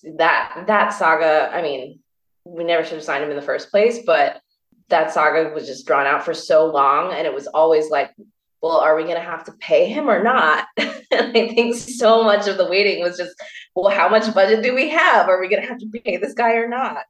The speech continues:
So that was really frustrating to watch because as a fan, I was like, "I don't wanna see this guy in a Dodger uniform ever again. So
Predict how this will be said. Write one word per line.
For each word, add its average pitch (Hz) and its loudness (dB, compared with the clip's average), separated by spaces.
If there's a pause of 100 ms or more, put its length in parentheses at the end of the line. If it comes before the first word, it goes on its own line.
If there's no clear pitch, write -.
So - -4
that 247 -2
was 180 -8
really 170 -2
frustrating 156 -2
to 147 -4
watch 147 -2 (120)
because - -8 (460)
as - -6 (340)
a - -6
fan, - 2
I 135 -2
was 147 -8
like, - -4
"I 156 2
don't 156 2
wanna 139 -2
see 151 -12
this 131 -10
guy 135 0
in 113 -4
a 127 -6
Dodger 143 -2
uniform 143 -8
ever 131 -4
again. 135 -4
So - -16